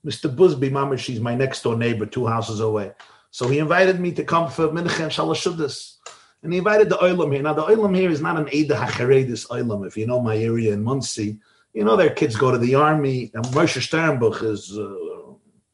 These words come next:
pretty big kanoi. So, uh, <laughs> so they all come to Shalosh Seudos. And, uh,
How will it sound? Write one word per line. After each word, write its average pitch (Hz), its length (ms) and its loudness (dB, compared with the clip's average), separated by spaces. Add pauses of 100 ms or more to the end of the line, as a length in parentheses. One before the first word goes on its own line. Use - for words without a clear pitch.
(160)
pretty 175 200 2
big 135 180 0
kanoi. 113 580 2 (520)
So, 143 540 4
uh, 147 180 4 (720)
<laughs> - 800 -18
so - 140 -2
they 180 100 2
all 226 180 6
come 185 260 2
to 160 80 2
Shalosh 143 360 2
Seudos. - 840 -2 (100)
And, 151 440 0
uh, 139 520 4